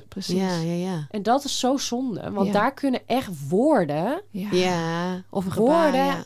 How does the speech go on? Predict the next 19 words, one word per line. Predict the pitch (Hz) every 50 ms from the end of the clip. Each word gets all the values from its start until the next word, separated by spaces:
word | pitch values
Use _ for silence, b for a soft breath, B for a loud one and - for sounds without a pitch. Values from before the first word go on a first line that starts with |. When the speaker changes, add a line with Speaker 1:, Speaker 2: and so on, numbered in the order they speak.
| - - -
Speaker 3:
gebaren, | - - 233 233 226 220 233 254 269 269 262 254 247 214 220 214 214 220 220 b b
Speaker 2:
Om | - 175
even | - - 208 277
je | 320
Speaker 3:
even | 359 370 - - 294
Speaker 2:
hand | 277 220 220
Speaker 3:
een | 214
Speaker 2:
te | 247
pakken. | 269 285 302 311 302 269 262
Speaker 3:
aanraking, | 254 254 269 269 269 - 262 254 254 269 285 -
Speaker 1:
Ja. | - 214 214 190
Speaker 2:
Ja. | 175 180 185 170 - -
Speaker 3:
dat | - 214 220
had | 214 214 247 262 262
zoveel | - - - - - 262 269 294 294 294 - 262
kunnen | - 269 262 247 233
doen. | 226 247 277 339 453 -
Speaker 2:
Ja. | 180 175 214
Speaker 1:
Ja. | 208 208 202